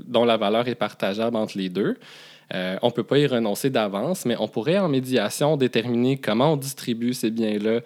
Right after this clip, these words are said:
Est-ce qu'on renonce à certaines choses ? Est-ce qu'on va au-delà de ce que le droit permet ? Puis même avant de, de penser à la médiation ou à la séparation, c'est vraiment de savoir, ben, est-ce qu'on est co-, copropriétaire ? Si, par exemple, il y a une des deux personnes qui est propriétaire de la maison, est-ce que l'autre a des droits dans cette maison-là ? Qu'est-ce qui est écrit dans l'acte de vente ?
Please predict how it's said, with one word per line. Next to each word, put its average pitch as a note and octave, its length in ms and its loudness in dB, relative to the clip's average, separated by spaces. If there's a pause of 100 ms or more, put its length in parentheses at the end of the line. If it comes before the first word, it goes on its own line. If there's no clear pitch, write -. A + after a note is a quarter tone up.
(280)
Est-ce G#2 160 -4
qu'on A#2 160 0
renonce A2+ 380 -2
à A2 60 0
certaines A2 420 -4
choses ? E3+ 420 -2
Est-ce - 220 -8
qu'on G#2 720 0
va A2 140 -2 (100)
au-delà B2+ 500 2
de C3 100 -2
ce D#3 80 -6
que - 120 0
le B2 80 2
droit A#2+ 240 0
permet ? A2+ 500 -4 (460)
Puis - 100 -8
même C#3+ 220 2
avant A2+ 360 0
de, C3 120 2
de A#2 200 -4
penser G#2 360 -4
à A#2 80 -2
la A2 100 -2
médiation G#2+ 480 -2
ou - 20 2
à A2+ 60 0
la G2+ 60 -4
séparation, A2 560 -4
c'est - 100 -4
vraiment G#2 280 2
de D#3 40 -6
savoir, A2 420 2
ben, G#2+ 200 2
est-ce G#2 260 -2
qu'on C#3+ 240 4
est G#2+ 60 2
co-, G#2+ 160 2
copropriétaire ? B2 1080 -2 (260)
Si, - 480 -2
par A2+ 160 2
exemple, A#2+ 460 0
il G#2+ 260 2
y G#2 80 2
a G#2 100 2
une B2 200 2
des B2+ 100 4
deux B2 140 4
personnes B2+ 340 -2
qui C3 100 -4
est - 20 -2
propriétaire A#2 540 0
de B2 80 0
la A2+ 80 2
maison, A2 440 0
est-ce G2+ 120 -6
que - 80 -2
l'autre A2+ 360 0
a - 20 0
des G2+ 160 -2
droits A2+ 340 0
dans F3+ 160 0
cette E3 200 -8
maison-là ? D3+ 540 0
Qu'est-ce B2+ 220 -4
qui - 80 -10
est G2+ 80 -10
écrit G#2 240 -6
dans G#2 160 -2
l'acte G2 220 -2
de G2 80 0
vente ? A2 360 0